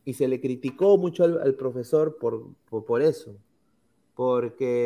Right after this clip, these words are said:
debió debutar, aunque sea tener un, un cachito a Peralta. A ver, acaba de entrar Martín Villanueva, a ver, él sí,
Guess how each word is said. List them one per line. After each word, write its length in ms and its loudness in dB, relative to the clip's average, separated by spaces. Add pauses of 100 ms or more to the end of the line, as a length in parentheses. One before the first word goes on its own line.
(140)
debió 220 0
debutar, 580 0
aunque 240 -8
sea 100 0
tener 220 -4
un, 160 -6
un 240 -8
cachito 320 -2
a 80 -2
Peralta. 460 -2
A 40 -2
ver, 160 0
acaba 220 -4
de 60 -4
entrar 200 -4
Martín 400 -6
Villanueva, 560 -2
a 40 -6
ver, 380 -2 (640)
él 300 0
sí, 480 -2